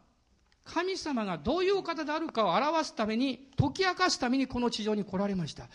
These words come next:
イエス様が人を責められたでしょうか？責められたのはたった一種類の人々だけです。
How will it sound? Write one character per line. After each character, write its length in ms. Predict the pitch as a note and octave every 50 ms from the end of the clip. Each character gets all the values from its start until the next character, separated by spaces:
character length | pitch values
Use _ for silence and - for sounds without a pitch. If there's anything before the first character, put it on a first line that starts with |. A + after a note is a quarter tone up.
| - - -
イ 100 | - B3
エ 60 | F#4
ス 100 | F#4 F#4
様 200 | - G4 E4 D#4+
が 80 | D4+ C#4+
人 180 | - - F#4+ F4+
を 60 | D4
責 160 | - D4 D4+
め 80 | E4+ F4
ら 80 | F4+
れ 80 | F4+ E4+
た 100 | C4 A3+
で 100 | F#3 F3
し 80 | E3
ょ 80 | D#3 B2
う 40 | -
か？ 160 | - - - _ - - -
責 200 | - - C#4+ E4
め 80 | F4+
ら 100 | F#4 F#4
れ 80 | F#4 F4+
た 120 | - C#4
の 60 | C4
は 80 | A#3+ A3
た 140 | - - D#4
っ 100 | - -
た 100 | - D#4
一 340 | C4 D4 - C#4 C#4+ C4+ -
種 120 | E4 D#4+
類 120 | D4 A#3+
の 100 | A3+ A3
人 140 | G#3 - A#3
々 180 | G3 G3 F3 E3
だ 100 | D3+ E3+
け 100 | F3 F#3
で 100 | E3 D#3
す。 140 | D3+ - -